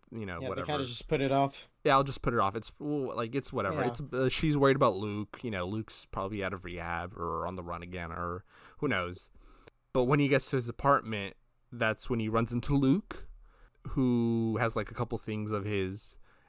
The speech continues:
Speaker 1: and he, you know,
Speaker 2: Mm-hmm.
Speaker 1: gets the money, or he, he gives Luke money to kind of
Speaker 2: Yeah.
Speaker 1: buy his things back, even though Luke wasn't really saying, you know, "Hey, I'm, I have your shit, like, give me money," or whatever.
Speaker 2: Right.
Speaker 1: But when he gets to his apartment, that's when he finds out,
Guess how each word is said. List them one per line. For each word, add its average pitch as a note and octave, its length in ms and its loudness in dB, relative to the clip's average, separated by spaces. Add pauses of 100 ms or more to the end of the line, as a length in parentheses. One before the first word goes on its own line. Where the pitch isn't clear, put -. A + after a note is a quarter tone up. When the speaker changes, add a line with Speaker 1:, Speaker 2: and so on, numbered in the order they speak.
Speaker 1:
and G#2 200 -2
he, G#2+ 240 -6 (200)
you A#2 120 -6
know, F2+ 80 -4
Speaker 2:
Mm-hmm. - 100 -6
Speaker 1:
gets A2 200 -4
the B2 100 -2
money, G2 460 -4 (500)
or C3+ 100 4
he, C#3 220 -2
he D3+ 160 -2
gives D3 360 4
Luke B2+ 360 2
money A#2 400 0 (320)
to G#2 540 -6
kind G#2+ 180 -2
of G#2 80 -4
Speaker 2:
Yeah. - 60 -2
Speaker 1:
buy G#2 140 4
his A2 160 -2
things G#2 240 -4
back, F#2 260 -4
even G2+ 160 -4
though F#2 200 -4
Luke G#2 220 -6
wasn't G2 240 -6
really F#2 380 -8
saying, F#2 340 -10
you F#2 80 -8
know, F2 220 -8
"Hey, F#2+ 160 -2
I'm, F2 220 -6
I F#2+ 120 0
have F#2 140 -2
your F2 80 -6
shit, - 340 -6
like, F#2 140 -10 (240)
give A2 120 -4
me G2 80 -6
money," F#2+ 220 -4
or F#2 80 -2
whatever. F2 280 -2
Speaker 2:
Right. C#3 540 -2 (220)
Speaker 1:
But A#2 460 0
when C#3+ 160 -2
he C3+ 80 0
gets C#3 240 0
to - 100 -4
his B2+ 100 0
apartment, A2 500 0
that's G#2+ 260 -2
when A2+ 120 -4
he G#2+ 140 -4
finds G2 460 -6
out, F#2 260 0